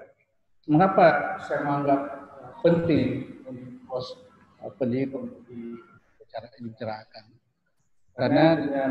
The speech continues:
mengetahui unikos, maka pimpinan perguruan tinggi dapat mengetahui secara akurat di dalam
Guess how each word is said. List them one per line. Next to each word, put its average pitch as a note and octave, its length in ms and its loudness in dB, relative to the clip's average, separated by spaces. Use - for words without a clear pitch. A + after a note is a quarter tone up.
mengetahui D3 560 -2
unikos, C#3+ 480 -4
maka B2+ 720 -2
pimpinan B2 800 -4
perguruan E3 560 4
tinggi - 560 -2
dapat C#3 480 2
mengetahui B2+ 640 -6
secara B2 480 -8
akurat D3+ 400 -2
di - 400 -16
dalam A#2 560 -6